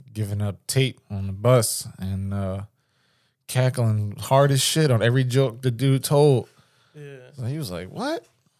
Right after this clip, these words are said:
Speaker 1: "All right, I'm gonna go say something to her right now." So I saw them, like, talking and arguing or whatever. He's still with her.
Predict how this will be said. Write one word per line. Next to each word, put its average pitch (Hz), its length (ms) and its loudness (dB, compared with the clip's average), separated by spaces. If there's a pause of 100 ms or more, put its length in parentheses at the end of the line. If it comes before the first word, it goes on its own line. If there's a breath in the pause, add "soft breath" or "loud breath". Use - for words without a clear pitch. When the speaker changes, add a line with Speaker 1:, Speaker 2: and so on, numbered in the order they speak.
(1300 loud breath)
Speaker 1:
"All 139 200 -4
right, - 120 -8
I'm 165 100 -14
gonna 143 120 -8
go 110 120 -6
say 123 200 -2
something 120 300 -2
to 110 60 -2
her 107 160 -2
right 107 200 -2
now." 104 420 0 (200)
So - 160 -16
I 107 80 -8
saw 156 280 0
them, 147 160 -2
like, 98 220 -6
talking 156 380 -2
and 101 120 -4
arguing 117 400 -2
or 92 60 -6
whatever. - 500 -10 (220)
He's 98 140 -6
still 120 300 0
with 147 180 4
her. 95 260 -4